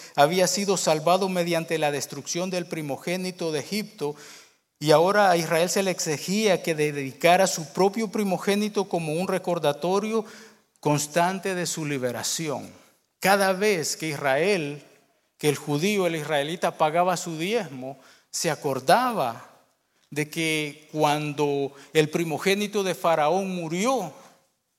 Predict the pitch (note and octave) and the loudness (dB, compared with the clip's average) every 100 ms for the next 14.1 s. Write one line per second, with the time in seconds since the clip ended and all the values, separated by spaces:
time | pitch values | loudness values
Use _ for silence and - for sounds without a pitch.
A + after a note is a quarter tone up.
0 | _ - B2 D3+ F3 F3 E3 D3 C#3 D3+ | _ -12 -8 -4 -4 -4 -6 -8 -10 -10
1 | - C3 C3 D3+ G#2+ _ _ _ _ _ | -8 -8 -10 -14 -16 _ _ _ _ _
2 | _ _ _ - C#3+ D3 D3 G#3 C4 C4 | _ _ _ -6 -2 -2 0 0 0 -2
3 | A3 F#3+ F3 G3 B3+ B3 F3 - - - | -2 -2 -4 -4 -2 -2 -4 -6 -10 -20
4 | _ _ - G3 G#3 G3 F#3 E3+ E3+ A#3+ | _ _ -6 -2 -2 -2 -4 -6 -8 -8
5 | G3 D3+ C#3+ G#3+ G#3+ G3+ F#3+ G3+ G3 G3+ | -4 -2 -2 -2 -2 -2 -2 -2 0 -2
6 | G3 F#3+ G#3 G#3 G3+ G3 G3 G3 F#3 F3 | -2 -4 -4 -2 -2 -2 -2 -2 -4 -6
7 | G3 G#3+ G#3 G3 F#3+ F3 F3 D#3+ D#3 D#3+ | -6 -8 -10 -6 -6 -6 -6 -6 -4 -2
8 | D3 C#3+ E3 G#3+ G#3+ A3 G#3+ - - - | 0 0 2 2 2 0 -4 -12 -20 -10
9 | D#3 - F3 D#3+ E3+ E3 D3+ D3+ D#3 G#3+ | -10 -8 -10 -10 -8 -8 -6 -8 -10 -12
10 | C3+ G2 _ - G#3+ F#3+ D3 C#3+ C3+ D#3 | -12 -16 _ -14 -8 -6 -6 -6 -4 -4
11 | F3 E3+ E3+ - F3 F3 F3 F3 E3 D#3 | -4 -8 -12 -12 -10 -8 -8 -8 -8 -4
12 | D#3+ E3 D#3+ - C#3+ C3 E3+ D#3+ C3+ A2 | -4 -4 -6 -6 -6 -4 -6 -6 -8 -8
13 | A2+ A#2 B2 B2+ A#2+ A2 A#2 D3 G2+ - | -10 -8 -8 -8 -10 -12 -12 -14 -14 -18